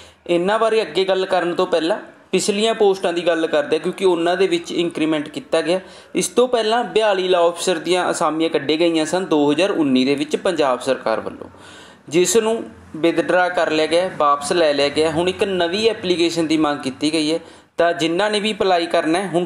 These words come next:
ਟੋਟਲ ਵਨ ਸੈਵਨਟੀ ਏਟ, ਇੱਕ ਸੌ ਅਠੱਤਰ ਪੋਸਟਾਂ ਨੇ ਲਾਅ ਅਫਸਰ ਦੀਆਂ, ਜਿਸ ਦੇ ਲਈ ਤੁਸੀਂ ਅਪਲਾਈ ਕਰ ਸਕਦੇ ਹੋ। ਤੇ ਕਿਵੇਂ ਅਪਲਾਈ ਕਰਨਾ ਹੈ?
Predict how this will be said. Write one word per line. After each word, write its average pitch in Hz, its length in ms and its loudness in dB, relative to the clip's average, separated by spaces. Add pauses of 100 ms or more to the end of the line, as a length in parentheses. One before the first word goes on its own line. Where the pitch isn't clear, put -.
(100)
ਟੋਟਲ 185 420 2
ਵਨ 175 200 0
ਸੈਵਨਟੀ 170 540 0 (120)
ਏਟ, 139 180 -2
ਇੱਕ 151 180 -4
ਸੌ 196 200 2
ਅਠੱਤਰ 196 360 -2
ਪੋਸਟਾਂ 165 420 2
ਨੇ 160 140 0
ਲਾਅ 147 240 2
ਅਫਸਰ 147 300 -2
ਦੀਆਂ, 165 220 0 (380)
ਜਿਸ 170 200 2
ਦੇ 202 140 2
ਲਈ 208 120 0
ਤੁਸੀਂ 202 280 0
ਅਪਲਾਈ 160 340 0
ਕਰ 151 180 0
ਸਕਦੇ 156 340 -2
ਹੋ। 185 80 -2 (300)
ਤੇ 185 100 2
ਕਿਵੇਂ 190 360 2
ਅਪਲਾਈ 208 360 0
ਕਰਨਾ 202 300 0
ਹੈ? 226 80 -2